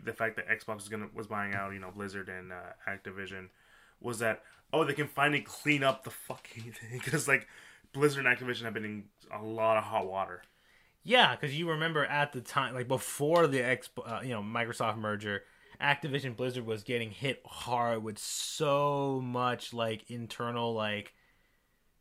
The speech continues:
Speaker 2: conflicts and, like, sexual harassment stuff going on with,
Speaker 1: Mm-hmm.
Speaker 2: uh, Blizzard. They had to change McCree's name. <laughs> You know, like, it got that bad.
Speaker 1: Mm-hmm.
Speaker 2: And, like, Bobby Chapek, I think the,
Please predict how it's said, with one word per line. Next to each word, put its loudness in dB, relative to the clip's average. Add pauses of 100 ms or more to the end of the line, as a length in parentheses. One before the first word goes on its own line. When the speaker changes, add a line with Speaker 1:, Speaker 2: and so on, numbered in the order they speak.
(160)
Speaker 2:
conflicts 0
and, -6
like, -8
sexual -8
harassment 2
stuff 2
going 2
on 4
with, 2
Speaker 1:
Mm-hmm. -6
Speaker 2:
uh, 0
Blizzard. 0 (500)
They -6
had -2
to -8
change -4
McCree's -6
name. 2
<laughs> 8 (1200)
You -4
know, 0
like, 2
it -2
got 4
that 8
bad. 6
Speaker 1:
Mm-hmm. -4 (960)
Speaker 2:
And, -4
like, 2
Bobby 2
Chapek, 0
I 2
think -6
the, -4